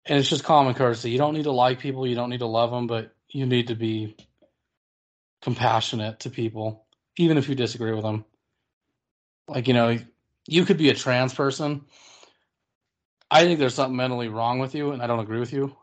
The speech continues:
That doesn't mean I want you hurt. You know, like, we just need to, like,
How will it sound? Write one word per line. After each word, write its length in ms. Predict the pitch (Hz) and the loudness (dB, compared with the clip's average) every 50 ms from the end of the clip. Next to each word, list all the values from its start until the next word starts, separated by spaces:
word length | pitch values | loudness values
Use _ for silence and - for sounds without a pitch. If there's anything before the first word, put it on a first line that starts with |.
| _ | _
That 60 | - 139 | -6 -4
doesn't 200 | 160 160 147 147 | -4 -2 2 2
mean 120 | 143 135 131 | 2 4 4
I 60 | 127 | 4
want 280 | 117 117 117 113 110 - | 2 2 0 0 -2 -6
you 80 | 123 101 | -12 -14
hurt. 400 | - - 113 104 - - - _ _ _ _ _ _ _ _ _ _ _ _ _ _ _ _ _ _ _ _ _ _ _ _ _ _ | -12 -12 -12 -12 -12 -14 -18 _ _ _ _ _ _ _ _ _ _ _ _ _ _ _ _ _ _ _ _ _ _ _ _ _ _
You 100 | 147 143 | 0 2
know, 120 | 147 147 139 | 4 6 4
like, 140 | 139 131 | 4 2
we 120 | 127 139 143 | 2 0 -2
just 260 | 139 165 165 160 160 | 0 -2 -2 -2 -4
need 120 | 175 165 147 | -6 -4 -4
to, 80 | 139 | -2
like, 300 | 123 110 110 104 101 - | -2 -2 -2 -4 -6 -10